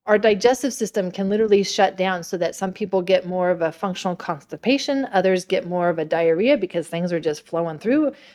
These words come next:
The digestion process itself is not working well. So even our stomach acid levels can go down. Our digestive enzyme levels can go down. So that really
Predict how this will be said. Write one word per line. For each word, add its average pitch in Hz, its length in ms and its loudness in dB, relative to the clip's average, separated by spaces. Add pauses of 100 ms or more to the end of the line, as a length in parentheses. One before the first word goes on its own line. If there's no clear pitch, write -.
(120)
The 202 100 0
digestion 214 680 2
process 202 440 -2
itself 196 560 0 (140)
is 220 200 4
not 190 360 -2
working 180 400 -2
well. 165 280 -4 (280)
So 220 180 0
even 240 260 0
our 220 140 0
stomach 254 480 2
acid 180 480 -2 (100)
levels 165 400 -2
can 185 200 -4
go 175 160 2
down. 165 340 -6 (480)
Our 202 440 0
digestive 220 680 2
enzyme 190 720 2 (120)
levels 170 380 -2
can 180 180 -8
go 175 160 2
down. 156 320 -4 (300)
So 214 180 0
that 196 340 2
really 214 460 2